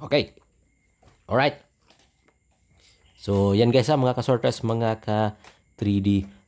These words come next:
Lotto, no? Okay. So, ngayon, guys, mga ka-Sword Rest, no? Okay, eto, ha.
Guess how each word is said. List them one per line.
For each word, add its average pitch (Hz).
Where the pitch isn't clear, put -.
Lotto, 82
no? 73
Okay. -
So, 220
ngayon, 262
guys, 240
mga 185
ka-Sword 175
Rest, 180
no? 127
Okay, 139
eto, 107
ha. 185